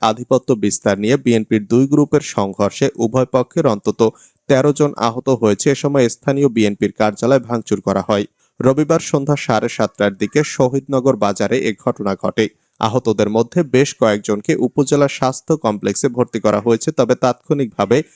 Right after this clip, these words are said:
তাদের নাম পরিচয় পাওয়া যায়নি। জানা গেছে, সাবেক ইউপি চেয়ারম্যান নজরুল ইসলাম জোয়ারদারের সঙ্গে ইউনিয়ন বিএনপির সাবেক সাধারণ সম্পাদক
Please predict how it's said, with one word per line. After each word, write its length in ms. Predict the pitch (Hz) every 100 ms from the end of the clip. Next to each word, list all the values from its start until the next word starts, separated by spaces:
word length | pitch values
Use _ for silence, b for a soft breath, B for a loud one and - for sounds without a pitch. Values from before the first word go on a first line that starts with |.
| b b
তাদের 240 | 117 107 104
নাম 180 | 104 123 131
পরিচয় 400 | 127 120 - 120 -
পাওয়া 220 | 123 101
যায়নি। 300 | 98 92 104 - _ _ -
জানা 320 | 110 117 131
গেছে, 280 | 131 131 - 185
সাবেক 380 | - 127 139 -
ইউপি 300 | 123 120 139
চেয়ারম্যান 460 | - 117 101 104 151 120
নজরুল 500 | 120 123 147 147 139
ইসলাম 300 | 120 143 127
জোয়ারদারের 560 | 113 117 110 107 104 104
সঙ্গে 340 | - 107 110 160
ইউনিয়ন 440 | 127 139 147 151 139
বিএনপির 400 | 123 120 123 127
সাবেক 360 | - 127 110 135
সাধারণ 440 | - 117 110 117 113
সম্পাদক 460 | 117 101 101 117